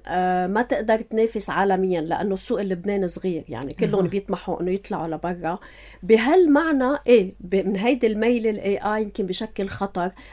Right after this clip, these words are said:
Speaker 1: أو تهديد، آه، على الشركات الناشئة اللبنانية، بس مش معناتها إنه ما بيساعدهم،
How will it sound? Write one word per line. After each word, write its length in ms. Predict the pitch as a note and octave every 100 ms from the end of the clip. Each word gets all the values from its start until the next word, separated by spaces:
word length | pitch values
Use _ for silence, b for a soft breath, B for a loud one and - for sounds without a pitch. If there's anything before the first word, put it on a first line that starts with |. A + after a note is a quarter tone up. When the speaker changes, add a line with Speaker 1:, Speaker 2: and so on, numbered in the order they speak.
| -
Speaker 1:
أو 80 | G3+
تهديد، 580 | - G3 E3 A#3+ G3 - B B B -
آه، 60 | E3+
على 340 | E3+ E3 B3+
الشركات 560 | A3 - F3+ F#3 G#3+ G3+
الناشئة 300 | F3+ F#3+ -
اللبنانية، 760 | F3+ F3+ F#3 F#3+ G3 G3 A#3 B B B -
بس 200 | G3 B3
مش 160 | -
معناتها 680 | A3+ G3 F#3+ E3+ D3+ F#3+ B3 B B G3
إنه 160 | G3+
ما 80 | G3+
بيساعدهم، 720 | A3+ - A3 E3+ G3+ F#3 F#3+